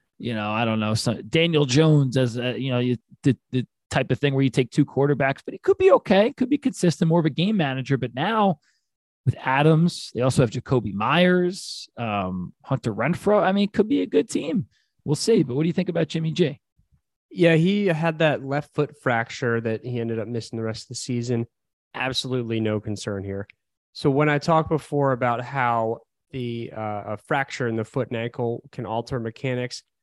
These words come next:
Speaker 2: yes, it can, it can lead to a stiff foot, but for a pocket passer, I'm not concerned there. I'm more concerned in that sense for someone who's running all over the place.
Speaker 1: Right.
Speaker 2: Jimmy G's a pure pocket passer. He's not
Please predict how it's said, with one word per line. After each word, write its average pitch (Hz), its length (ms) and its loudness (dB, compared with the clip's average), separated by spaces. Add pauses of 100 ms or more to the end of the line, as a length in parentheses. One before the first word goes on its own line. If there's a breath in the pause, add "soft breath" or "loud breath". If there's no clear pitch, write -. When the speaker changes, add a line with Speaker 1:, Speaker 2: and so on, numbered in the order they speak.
(600)
Speaker 2:
yes, 147 560 -2 (100)
it 127 120 -4
can, 131 160 0
it 127 200 -4
can 123 160 -6
lead 143 240 2
to 135 120 -2
a 117 40 -2
stiff 131 320 0
foot, 127 360 0 (200)
but 123 240 0
for 127 260 -2
a 110 80 -2
pocket - 560 -4
passer, 113 680 -4
I'm 107 180 -4
not 120 240 -2
concerned 107 480 -2
there. - 140 -12
I'm 107 120 -4
more 123 200 -2
concerned 117 440 -2
in 110 80 -2
that 110 260 -2 (380)
sense 120 340 0
for - 200 -8
someone 113 260 -2
who's 104 180 -6
running 110 320 -2
all 95 200 -4
over - 180 -12
the - 80 -12
place. - 460 -12 (420)
Speaker 1:
Right. - 100 -20
Speaker 2:
Jimmy 135 200 0
G's 123 320 0
a 113 200 -4
pure 135 440 2
pocket - 480 -2
passer. 104 400 -6
He's 107 260 -6
not 113 440 0